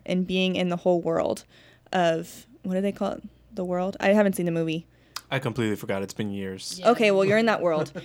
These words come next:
Speaker 3: <laughs>
Speaker 1: and you're on the avatar. And, um, they do a whole sensory experience with you. You put on these goggles, and you literally enter the world.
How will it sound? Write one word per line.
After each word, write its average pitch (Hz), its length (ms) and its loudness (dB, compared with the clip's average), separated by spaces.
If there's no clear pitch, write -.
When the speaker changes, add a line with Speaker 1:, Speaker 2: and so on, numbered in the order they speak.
Speaker 3:
<laughs> - 200 -20
Speaker 1:
and 202 200 2
you're 196 80 2
on 202 160 2
the 185 80 0
avatar. - 500 -4
And, 190 480 2
um, 175 480 0
they 196 220 2
do 202 380 2
a 185 160 4
whole 214 720 2
sensory 185 920 -2
experience 165 880 -4
with 160 160 -6
you. 156 200 0
You 170 160 -2
put 208 180 4
on 226 100 6
these 262 160 4
goggles, 180 680 2
and 185 200 4
you 180 80 2
literally 208 960 2
enter 190 580 2
the 175 240 4
world. - 500 0